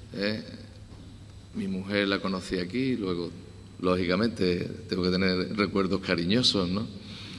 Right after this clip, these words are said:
¿Eh? Y, y son, eh, momentos que probablemente no vayáis a vivirlo, pero, eh, son de una riqueza, eh, enorme.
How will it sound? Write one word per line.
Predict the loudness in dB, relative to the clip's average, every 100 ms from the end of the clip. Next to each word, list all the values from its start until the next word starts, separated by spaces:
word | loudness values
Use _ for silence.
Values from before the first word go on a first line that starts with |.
| 0
¿Eh? | 2 2 2 -4 -6 -6 -6 -6 6
Y, | 10 12 10 8 4 0 -6 -8 -12 -12 -14 -16 -18 -18 -18 -18 -18 -18 -18 -18 -18 -18 -18 -18 2 4
y |
son, | 4 4 0 -2 -6 -8
eh, | -4
momentos | 0 2 2 0 -2
que | 4 6 6 4 -2 -12 -12 -14 -14 -4
probablemente | 2 4 6 4 4
no | 4
vayáis | 4 4 2 0
a |
vivirlo, | 0 2 2 4 2
pero, | 2 0 -2 -4 -12 -16 -12
eh, | -8 -8 -8 -10 -10 -12 -12 -10
son | -4 0
de | 2
una | 4 4 4
riqueza, | 4 0 2 2 2 2 2 0 -10 -14 -16 -8
eh, | 0 2 4
enorme. | 4 4 0